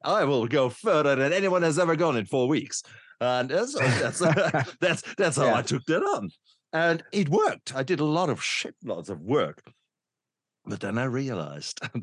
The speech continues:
Speaker 1: that actually, now what? <laughs> I'm sober.
Speaker 2: Right.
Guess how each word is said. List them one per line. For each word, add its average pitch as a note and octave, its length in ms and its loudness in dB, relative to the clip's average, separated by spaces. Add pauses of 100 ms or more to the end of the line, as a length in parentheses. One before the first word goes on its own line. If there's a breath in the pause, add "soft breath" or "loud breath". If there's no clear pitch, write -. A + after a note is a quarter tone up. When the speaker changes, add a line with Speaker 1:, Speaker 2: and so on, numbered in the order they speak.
(120)
Speaker 1:
that - 160 -6
actually, C3 540 -6 (760 loud breath)
now A#2 260 0
what? F2+ 480 -2
<laughs> - 720 -2
I'm G#2 160 -2
sober. A#2+ 380 2
Speaker 2:
Right. A2 160 -2